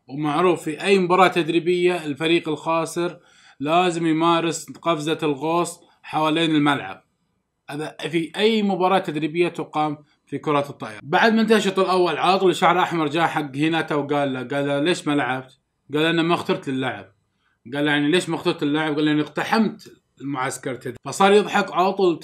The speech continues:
والتفت على واكاتوشي وقال له: "شوف هذا الطفل المجنون اقتحم معسكر تدريبات." على طول واكاتوشي وقف وقام يطالع فيه، قال: "إذن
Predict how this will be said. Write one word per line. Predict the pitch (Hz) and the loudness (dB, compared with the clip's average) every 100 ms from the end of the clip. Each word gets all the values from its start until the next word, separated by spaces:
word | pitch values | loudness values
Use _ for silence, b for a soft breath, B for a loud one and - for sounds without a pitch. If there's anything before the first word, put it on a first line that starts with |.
| - | -12
والتفت | - 147 202 202 | -8 -4 -2 0
على | 170 170 | 0 2
واكاتوشي | 165 160 180 175 170 180 190 | 2 2 0 0 2 4 4
وقال | 147 143 160 165 165 | 0 -6 0 2 2
له: | 175 170 | 0 -2
"شوف | - 156 | -4 -2
هذا | 160 | 0
الطفل | 151 156 151 156 | 0 -2 0 0
المجنون | 147 143 131 147 165 170 156 - | 2 0 0 0 2 0 -4 -12
اقتحم | - 170 156 156 143 139 | -2 -2 0 0 -2 -2
معسكر | 139 135 143 - | -4 -2 -2 -2
تدريبات." | 131 139 131 117 107 101 - | -2 -2 -2 -4 -8 -16 -12
على | 135 175 | -4 -4
طول | 175 180 151 127 | 0 2 2 0
واكاتوشي | 127 139 165 151 147 | -6 -4 -4 -4 -4
وقف | 139 151 139 147 139 | -2 -2 -2 -4 -4
وقام | 131 131 | -6 -8
يطالع | 135 147 | -4 -4
فيه، | 139 143 | -4 -6
قال: | 135 135 | -6 -6
"إذن | 135 139 143 | -6 -6 -6